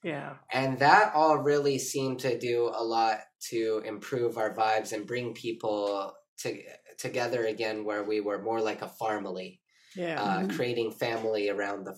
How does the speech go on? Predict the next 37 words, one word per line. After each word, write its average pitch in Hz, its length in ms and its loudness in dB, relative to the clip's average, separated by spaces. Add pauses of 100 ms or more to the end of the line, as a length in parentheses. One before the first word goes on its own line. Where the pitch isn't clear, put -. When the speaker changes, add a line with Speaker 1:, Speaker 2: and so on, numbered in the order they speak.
Speaker 2:
farm, 90 400 -10
around 98 400 -6
the 101 80 -14
garden, 95 580 -6
and, 95 240 -14
and 101 160 -14
really 107 400 -2
building 107 340 -2
those 98 300 -8
trust - 460 -6
and 95 100 -10
those 90 140 -6
positive 104 500 -4
relationships. 95 1080 -6 (760)
Speaker 3:
Mm-hmm. - 100 -6
Speaker 2:
And 95 140 -6
then 107 520 -2 (100)
it 101 260 -6
started 101 460 -2
to - 100 -12
take 107 240 -6
off 101 240 -2
again. 90 400 -6
And 92 140 -8
now 101 260 -2
I 98 160 -2
would 95 200 -4
say 98 340 -6
that 98 400 -6 (320)
we 107 140 2
are 104 80 0
at 101 200 0
our 98 140 -2
healthiest 107 580 -4
point 104 420 -6
since - 420 -10
the - 120 -12